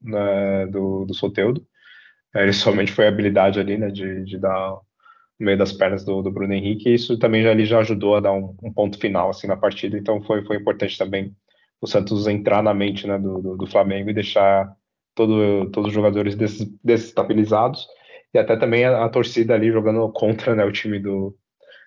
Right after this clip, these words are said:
do Flamengo, começaram, né, a atacar os objetos, como o Adriano comentou. Eu acho que não vai dar nada, na questão de, pelo menos pra esse brasileiro, né, provavelmente pode até ter uma punição que fique pro próximo ano,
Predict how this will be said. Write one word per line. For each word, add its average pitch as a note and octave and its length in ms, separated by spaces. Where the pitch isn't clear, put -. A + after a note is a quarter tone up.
do A2 80
Flamengo, A2 380
começaram, G2+ 400
né, G2 220
a F#2 200
atacar F#2+ 320
os F#2+ 80
objetos, F#2+ 360
como F#2+ 160
o F#2 40
Adriano F#2 260
comentou. G2+ 640
Eu C4 120
acho - 120
que - 60
não D3 80
vai B2 100
dar A2+ 120
nada, A#2+ 320
na - 120
questão G2+ 360
de, G2 140
pelo G#2+ 200
menos B2 180
pra B2 120
esse A2+ 120
brasileiro, G#2+ 560
né, G#2 160
provavelmente G2+ 680
pode G#2 300
até A#2 180
ter - 120
uma G#2+ 180
punição G2+ 400
que - 140
fique G2 200
pro F#2+ 140
próximo F#2 400
ano, A2 280